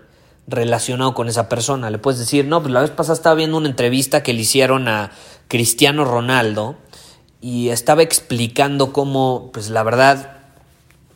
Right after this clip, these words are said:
o sea, todos los resultados increíbles que ha obtenido, el ser un gran futbolista, el, el haber conseguido tanto, pues es gracias a su disciplina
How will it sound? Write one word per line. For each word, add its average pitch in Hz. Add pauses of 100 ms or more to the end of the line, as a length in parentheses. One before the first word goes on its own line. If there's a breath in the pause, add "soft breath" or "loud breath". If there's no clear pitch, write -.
(160)
o 120
sea, 113
todos 165
los 147
resultados 127
increíbles 127
que 139
ha -
obtenido, 120
el 107
ser 123
un 127
gran 123
futbolista, 113 (420 loud breath)
el, 107 (200)
el 113 (100)
haber 123
conseguido 127
tanto, 123 (680 loud breath)
pues 123
es 139
gracias 139
a 110
su 107
disciplina 123